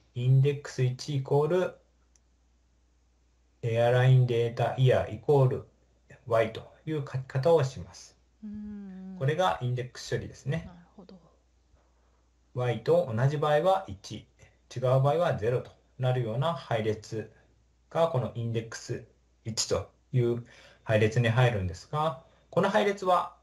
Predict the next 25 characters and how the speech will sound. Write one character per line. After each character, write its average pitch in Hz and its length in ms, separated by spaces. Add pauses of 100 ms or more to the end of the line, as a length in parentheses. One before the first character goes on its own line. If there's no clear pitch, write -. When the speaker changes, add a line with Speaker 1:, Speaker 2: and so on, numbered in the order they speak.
(360)
Speaker 1:
M 156 240
の - 140 (120)
値 110 300
に 110 100
よ 117 80
ら 120 160
ず 165 380
同 107 60 (140)
じ 123 280
値 127 260
に 127 60
な 127 80
り 127 80
ま 131 100
す 107 140
の 87 180
で、 156 460 (400)
え 87 160
ー、 90 40
場 98 120
所 170 160
を 156 60
で - 80
す - 100
ね、 135 300